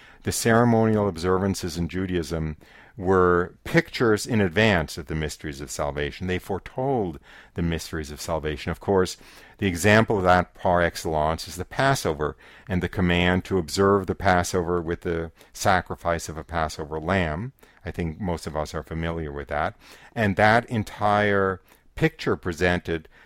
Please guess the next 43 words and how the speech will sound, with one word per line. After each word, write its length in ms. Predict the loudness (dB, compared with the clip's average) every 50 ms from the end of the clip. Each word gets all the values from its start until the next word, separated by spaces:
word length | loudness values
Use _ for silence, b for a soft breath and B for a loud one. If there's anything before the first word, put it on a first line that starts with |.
| b b -2
by 140 | -2 -2 -2
Passover 920 | -2 -4 -2 0 0 0 0 -2 -2 -2 -2 -2 -2 -2 -2 -2 -4 -4 -4
and 280 | -2 -2 0 0 -2 -4
the 80 | -6
sacrifice 720 | -4 -2 0 0 0 -2 -6 -6 -4 -2 -2 -2 -2 -4 -8
of 80 | -10 -10
the 60 | -10
Passover 520 | -6 -4 -4 -4 -4 -6 -10 -10 -10 -8
lamb 480 | -4 -2 0 0 2 2 0 0 -2 -6 B B B B B B B B
was 220 | -4 -2 -2 -2 -2
just 360 | 0 2 4 4 2 0 -2
a 120 | -4 -4 -6
picture 500 | -4 -4 -4 -4 -4 -4 -4 -4 -4 -2
in 220 | -2 0 0 0
advance 720 | 0 0 0 0 0 2 2 0 0 -2 -4 -8 -12 -14 b b b b b b b -2
of 340 | 0 2 2 0 -2 -4 -10 -16
the 560 | -8 -6 -4 -2 -2 -2 -4 -6 -8 -10 -12 -16 _ _ _ _ _ _ _ _ _
true 280 | -8 -2 2 2 2 2
sacrifice 800 | 2 2 4 4 4 2 -2 -6 -6 -4 -2 -2 -2 -2 -4 -8
for 220 | -8 -6 -6 -4
the 100 | -4 -4
remission 380 | -4 -4 -4 -6 -6 -8 -10 -12
of 100 | -12 -12
sins, 440 | -12 -12 -10 -8 -8 -10 -10 -10 -8
which 200 | -10 -10 -8 -10
was 160 | -12 -10 -10
the 80 | -12 -8
sacrifice 800 | -4 -2 -2 -2 -2 -6 -10 -10 -4 -2 -2 -2 -2 -6 -10
of 120 | -14 -14 -14
the 80 | -18
true 220 | -14 -10 -10 -10 -6
Passover 580 | -4 -4 -4 -4 -4 -6 -8 -10 -8 -8 -8
lamb, 400 | -8 -8 -8 -8 -8 -8 -10 -12 B B B B B B B
which 200 | -10 -10 -10 -10
is 140 | -10 -12 -8
Jesus, 500 | -6 -4 -4 -4 -4 -6 -10 -12 -12 -12
who 120 | -12 -8
died 260 | -4 -2 0 0 0
on 100 | -2 -4
the 80 | -6 -8
cross 400 | -8 -6 -4 -4 -4 -4 -6 -8
on 140 | -8 -8 -6
Passover 640 | -6 -4 -4 -4 -6 -8 -10 -10 -8 -8 -10 -10